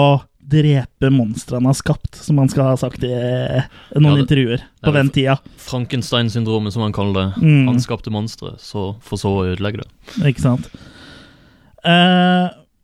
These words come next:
Speaker 1: men, eh, etter å ha drept, eh, denne produsenten, så drar da Jason hjem til Crystal, eh, Lake.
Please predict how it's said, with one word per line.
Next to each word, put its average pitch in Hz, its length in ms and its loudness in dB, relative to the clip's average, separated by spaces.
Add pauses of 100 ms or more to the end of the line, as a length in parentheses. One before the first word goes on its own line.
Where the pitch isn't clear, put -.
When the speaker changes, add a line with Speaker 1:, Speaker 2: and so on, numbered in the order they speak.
(100)
Speaker 1:
men, 165 300 4
eh, 165 760 4 (160)
etter 160 260 0
å 160 80 4
ha 160 60 -2
drept, - 400 -4
eh, 139 440 2
denne 131 220 4
produsenten, 135 480 0
så 214 120 6
drar 156 280 4
da 123 140 2 (1200)
Jason 147 360 0
hjem 123 320 0 (720)
til 175 120 -4
Crystal, 120 560 -4
eh, - 340 -10
Lake. 123 580 -2